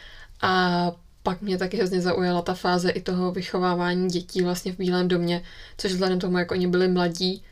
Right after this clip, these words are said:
oproti těm jiným prezidentům, kteří nastupovali mnohem vyšším věku do toho úřadu prezidentského, tak si museli procházet úplně jinýma starostma.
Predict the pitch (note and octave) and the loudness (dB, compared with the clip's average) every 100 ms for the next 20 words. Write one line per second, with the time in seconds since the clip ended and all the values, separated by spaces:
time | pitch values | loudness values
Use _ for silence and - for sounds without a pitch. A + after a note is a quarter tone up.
0 | - - - - G3+ F#3 - G3+ F#3 F3+ | -20 -20 -10 -4 0 -2 -2 0 4 4
1 | F3+ F3+ - F#3+ F#3+ F3+ F3+ F3+ F#3 F#3 | 2 2 0 2 2 0 -2 -2 -2 0
2 | F3+ F#3 - F#3 F3+ F3+ F3 F#3+ F#3 F3+ | 0 -2 -2 -4 0 2 2 0 0 2
3 | - F#3 F3 F3 F#3 F3 F#3+ F#3 F#3 - | 2 2 -2 -2 -6 -4 -4 -4 -4 -4
4 | F3+ F#3 F#3 F3+ F3+ F3 F#3 F3+ F3+ - | -4 -2 -2 0 -2 -2 -4 -4 -6 -10
5 | - - - - - F#3 - F#3 F3+ G3 | -18 -20 -20 -12 -10 -6 -4 -2 -2 0
6 | F#3 F3+ - - F3+ - F3+ F3+ F3+ F3 | 0 0 -2 -4 -4 -2 0 0 0 -4
7 | F3 F3+ F#3 F3+ F3 F3+ F#3 F3+ F3+ - | -4 -6 -2 0 0 0 2 0 -2 -2
8 | F3+ E3+ - - D#3+ | -2 0 -4 -6 -10